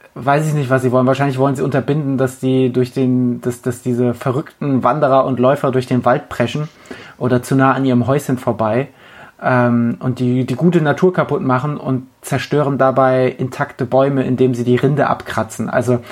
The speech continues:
sowas macht mich tatsächlich sch-, ebenso sprachlos wie einfach nur wütend.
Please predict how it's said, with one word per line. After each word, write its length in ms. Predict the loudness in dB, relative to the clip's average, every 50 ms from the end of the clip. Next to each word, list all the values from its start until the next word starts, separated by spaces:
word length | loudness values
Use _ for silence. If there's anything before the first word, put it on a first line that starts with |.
| -18 -18 -18 -20 -12 -6
sowas 460 | -2 2 2 4 2 2 0 -4 -4
macht 300 | 0 0 0 0 -2 -4 -6
mich 140 | -6 -4
tatsächlich 580 | -2 -2 -2 -2 -2 -2 0 0 -2 -2 -4 -14 -18 _ _ _ _ _ _ _ -12
sch-, 160 | -10 -10 -12 -12 _ -20 -6 _ 4
ebenso 360 | 4 4 4 4 2 0 0
sprachlos 880 | 0 -4 -6 -4 -2 0 2 2 2 0 0 -2 0 0 0 0 0 0
wie 80 | 0 0
einfach 260 | 2 2 0 0 2
nur 180 | 2 0 0 2
wütend. 360 | 0 0 0 -2 -4 -6 -6